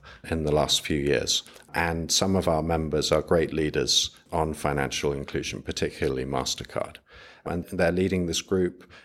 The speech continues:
What we're trying to achieve here is to develop digital solutions that will enable the inclusion of the unbanked and the underbanked.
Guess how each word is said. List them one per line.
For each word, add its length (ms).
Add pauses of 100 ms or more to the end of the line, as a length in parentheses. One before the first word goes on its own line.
(100)
What 200
we're 80
trying 300
to 60
achieve 360
here 460
is 220
to 120
develop 640
digital 460
solutions 840 (340)
that 140
will 440 (120)
enable 400
the 120
inclusion 560
of 80
the 80
unbanked 720
and 120
the 60
underbanked. 760